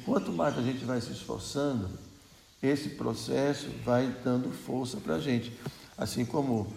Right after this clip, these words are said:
numa academia, né, a gente começa com alguns pesos pequenos, daqui a pouco você tá com força pra pegar uma coisa maior. Então, quando a gente faz o esforço constante,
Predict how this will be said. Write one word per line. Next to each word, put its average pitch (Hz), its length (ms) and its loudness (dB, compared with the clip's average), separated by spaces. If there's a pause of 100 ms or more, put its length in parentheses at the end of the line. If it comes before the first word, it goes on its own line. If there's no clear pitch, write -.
(200)
numa 117 140 2
academia, 117 680 6
né, 113 120 6
a 117 40 6
gente 117 240 0
começa 127 540 2
com 117 300 0 (460)
alguns 110 300 -2
pesos 123 460 2
pequenos, 127 680 0
daqui 120 180 -2
a 120 60 -2
pouco 135 300 -4
você 135 200 -4
tá - 140 -2
com - 160 -6
força 180 540 -2 (520)
pra - 120 -4
pegar 120 260 2
uma 120 180 6
coisa 123 300 0
maior. 127 500 4 (720)
Então, 127 180 0
quando 143 240 2
a 135 60 4
gente 120 240 0
faz 113 300 2
o 117 80 0
esforço 151 640 -2
constante, 135 760 -4